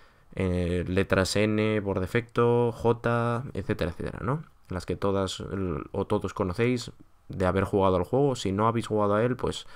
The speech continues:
simplemente entrar en opciones, personalizar, que este nuevo modo incluye... Eh, eh, una serie de parámetros que podemos personalizar también. Es bastante completo en ese sentido. Y,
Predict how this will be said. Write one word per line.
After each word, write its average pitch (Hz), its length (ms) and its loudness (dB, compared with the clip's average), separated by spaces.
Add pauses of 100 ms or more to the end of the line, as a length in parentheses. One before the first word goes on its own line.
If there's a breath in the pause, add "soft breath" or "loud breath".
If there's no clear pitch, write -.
(160 loud breath)
simplemente 92 500 2
entrar 90 220 0
en 90 100 0
opciones, 131 440 2
personalizar, 98 760 0 (500 loud breath)
que - 80 -2
este 98 240 2
nuevo 98 280 4
modo 95 440 4
incluye... 98 840 2
Eh, 90 60 -6 (460 soft breath)
eh, 95 480 4
una 107 280 2
serie 104 280 2
de 92 500 2
parámetros 98 540 0
que 92 120 -2
podemos 90 340 -2
personalizar 87 640 -2
también. 110 400 0
Es - 100 -18
bastante 92 360 -2
completo 98 380 -2
en 95 80 -2
ese 95 160 -6
sentido. 117 480 0 (840 loud breath)
Y, 104 1040 6